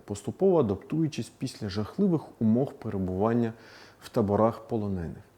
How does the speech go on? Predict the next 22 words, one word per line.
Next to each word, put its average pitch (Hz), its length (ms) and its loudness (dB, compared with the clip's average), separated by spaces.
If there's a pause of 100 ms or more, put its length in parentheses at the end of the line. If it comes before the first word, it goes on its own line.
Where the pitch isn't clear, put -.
(440)
Двоє 151 380 8
маленьких 143 560 4
сиріт 160 480 4
мають 113 320 4
змогу 113 460 2
безкоштовно 135 1000 0
відвідувати 107 760 2
дитячий 104 680 -6
навчально-виховний 120 1800 -2 (200)
центр 123 540 -6 (120)
"Аліф 98 340 -2 (140)
Kids - 360 -14
Club" 92 160 -4 (260)
за 95 140 -2
рахунок 120 440 -4
мусульман-благодійників. 87 1500 -6 (640)
Наразі 180 380 8
готується 165 680 4 (320)
до 120 120 4
повернення 143 840 4
на 117 140 2
батьківщину 120 720 0